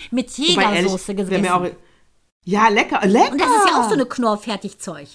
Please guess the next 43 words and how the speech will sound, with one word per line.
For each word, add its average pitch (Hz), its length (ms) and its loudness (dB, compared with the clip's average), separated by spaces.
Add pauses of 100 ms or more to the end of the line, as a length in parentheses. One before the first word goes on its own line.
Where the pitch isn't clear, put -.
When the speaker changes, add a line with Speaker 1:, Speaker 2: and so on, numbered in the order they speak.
(160)
Speaker 2:
Stimmt, - 440 0
Speaker 1:
Das 554 120 -4
mach 359 180 0
ich 269 80 -4
mir 339 120 2
Speaker 2:
ja. 453 40 -4
Speaker 1:
jetzt 494 200 -8
nochmal. 269 340 -4
Lecker. 180 460 -12 (960)
Speaker 2:
Oh, 453 460 0 (120)
das 247 220 -6
ist 480 160 -6
eine 226 100 -2
gute - 380 -8
Idee, 254 640 -6
Fritten - 300 -10
mit 214 140 -6
Jägersoße. 190 400 -4
Und 190 140 -8
ich - 180 -10
muss 320 140 -8
auch, 262 280 -4
äh, 220 280 0
ne, 254 160 4
aber 254 200 0
es 226 160 -4
wär 254 120 0
mir 247 160 0
auch 208 80 -4
egal 165 260 -2
gewesen. 165 280 -10
Ich 165 100 -12
bin 240 120 -6
bei 202 120 -4
sowas 160 240 -6
nicht 185 120 -10
so 202 60 -6
pingelig. 185 380 -6
Trinkst - 400 -4
du 262 100 -6
auch, 269 260 2 (360)
äh, 233 200 0
aus 214 320 0